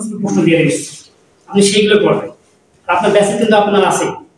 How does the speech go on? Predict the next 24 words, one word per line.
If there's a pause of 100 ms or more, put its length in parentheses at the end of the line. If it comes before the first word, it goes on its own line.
(960)
আর
আপনার
basic
ভালো
না
হলে
তখন
পড়বেন
না, (800)
কারণ
English
একটা
বই
পড়া
কঠিন। (1000)
এদের
বলছে
যে,
যে (120)
প্রশ্নগুলো
সহজ, (1300)
mathematical
term
বা,